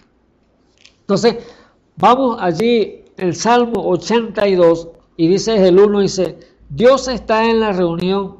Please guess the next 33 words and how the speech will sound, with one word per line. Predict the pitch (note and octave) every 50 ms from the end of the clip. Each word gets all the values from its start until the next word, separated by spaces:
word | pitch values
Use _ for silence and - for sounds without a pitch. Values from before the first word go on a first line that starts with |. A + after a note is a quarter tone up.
| _ -
de | D#3+ F#3 F3
los | E3 D3+ C3 D3
dioses". | D3+ D3+ C#3 - - - - _ _ _ _ _ _ _ _ _ _ _ _ _ _ -
¿Quién | - C#4+ D#4+ D#4+ D4+
está | C4 B3 - B3+
en | B3
la | B3 A#3
reunión | G#3+ G#3+ G3+ G#3 G#3 G#3
de | G#3
los | G3 E3+ D#3+
dioses? | G3 A3 A3 A3 A3 G3+ F#3 E3 - - _ _ _ _ -
El | E3+ D#3 D#3 D3+ C#3
Dios | D3 D#3+ F#3+ G3+ G3+ G3 G3+ - - -
Todopoderoso, | F3+ F#3 F#3+ G3 F#3 F#3+ F#3 F#3 F3+ F3+ F3+ F3 E3 D#3+ C#3+ - - - C3+ C3+ - - _ _ _ -
el | F3+ F#3 F#3 F3+ E3+ D#3+ D#3
nuestro | E3 F3 G3 G3+ F3 D#3+ - F3 E3 D#3+
Señor | D#3+ - D#3+ D3+ D3+ D#3+ E3 E3 D3+
Jesucristo. | E3 D#3 D#3 E3 C#3+ D3 C#3 C3 A#2+ - - B2+ A#2 - - - _ _ - - -
Él | F3 G#3 A3 A3 A3
está | G3 - - G3+ G3+ G#3 G3+ G3+ - - - - - -
presente | - F#3 F3+ - - A3 A#3+ A#3+ A3 F3 D3+ E3+ D#3 -
cuando | - E3+ D#3 D#3 D#3 D3 D3+ D3 C#3 - - - - - - -
hay | F#3+ G#3 A#3 B3
una | A#3 B3 A#3+
reunión | G#3 G#3 G#3 G3+ G#3 G#3+ G#3+ G#3 G3 F3 E3 E3 D#3
de | F3+ E3 D3+ C3+ - - - _
santos, | _ - - - G#3+ A#3+ A#3 G3+ F3 D3+ - - D3 C3+ - - - -
hombres | G3 A#3 A#3 A3+ A3+ G#3+ G3 F3+
y |
mujeres | E3 F3+ F#3 G3 G3+ G3 F#3+
que | E3+
se | - F3+
reúnen | E3 D#3 D#3+ F3 G3 G#3+ G#3+ G3+ G3+ G3 G3+ - -